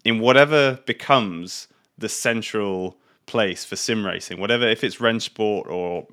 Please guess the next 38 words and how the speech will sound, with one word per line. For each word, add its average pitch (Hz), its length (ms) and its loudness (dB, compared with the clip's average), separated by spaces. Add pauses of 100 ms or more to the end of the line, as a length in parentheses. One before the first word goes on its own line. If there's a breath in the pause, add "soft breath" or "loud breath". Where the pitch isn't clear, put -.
I 95 80 -6
don't 98 140 -6
know, 87 100 -4
maybe 87 240 -8
it's - 160 -16 (120)
gonna 92 140 -6
become 90 240 -12
iRacing, 107 440 -2
wherever 107 240 2
it 104 80 -2
is, 98 320 -4 (460 loud breath)
it 117 100 0
would 120 160 0
be 117 120 2
nice 123 280 2
to 107 100 -10
see 107 360 -2
a 95 60 -2
bit 104 140 -2
of 95 180 -4
personality 107 720 -2
behind 92 640 -8 (200)
the 110 80 -6
drivers, 92 420 -2
because 117 420 0 (340)
it's 131 180 4
gonna 160 200 2
be 156 100 6
a 131 80 8
long 127 280 6
time 107 360 0
until 98 220 -6
Netflix 104 520 -4
does 101 160 -4
Drive 107 320 2
to 107 80 -10
Survive 92 640 -2 (280 soft breath)
for 95 580 -2